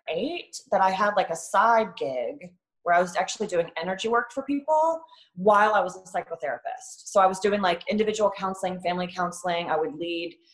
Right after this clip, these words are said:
family groups and workshops. And then I'd also lead these, like, pretty big workshops at one of the rehabs I worked at.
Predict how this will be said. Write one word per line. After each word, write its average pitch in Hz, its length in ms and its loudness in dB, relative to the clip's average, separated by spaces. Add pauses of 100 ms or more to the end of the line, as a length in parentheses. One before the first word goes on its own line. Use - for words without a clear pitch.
(180)
family 202 260 4
groups 185 520 2
and 165 100 -8
workshops. 170 840 2
And 170 100 -10
then 170 60 -6
I'd 170 120 -2
also 160 680 0
lead 170 380 -4 (140)
these, 170 180 -4
like, 160 140 2 (260)
pretty 381 280 4
big 208 400 4 (380)
workshops 180 720 0 (140)
at 165 220 2
one 180 140 -2
of 175 80 0
the 180 60 -4
rehabs 165 320 -6
I 151 120 4
worked 190 280 0
at. 147 380 2